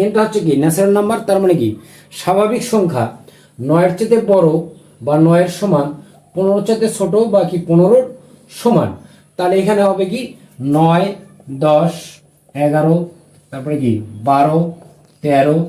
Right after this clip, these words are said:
চোদ্দ, পনেরো। তাহলে ঘতে আসতেছে কি আমাদের নয়ের চাইতে বড় বা নয়ের সমান, পনেরোর চাইতে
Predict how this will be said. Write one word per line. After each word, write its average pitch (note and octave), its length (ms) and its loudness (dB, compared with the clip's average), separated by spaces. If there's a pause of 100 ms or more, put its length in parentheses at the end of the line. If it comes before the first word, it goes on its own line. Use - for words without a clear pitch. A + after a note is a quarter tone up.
(500)
চোদ্দ, D3 280 -4 (640)
পনেরো। E3 280 0 (680)
তাহলে A#2+ 160 -8 (180)
ঘতে E3+ 400 0
আসতেছে G3 380 -4
কি F#3+ 140 -6
আমাদের F#3+ 240 0 (480)
নয়ের D#3 300 2
চাইতে F#3 240 0 (920)
বড় D#3+ 340 2 (140)
বা F3 80 4 (120)
নয়ের D#3+ 220 2 (120)
সমান, F3 280 2 (140)
পনেরোর F3 300 2
চাইতে F3+ 160 -4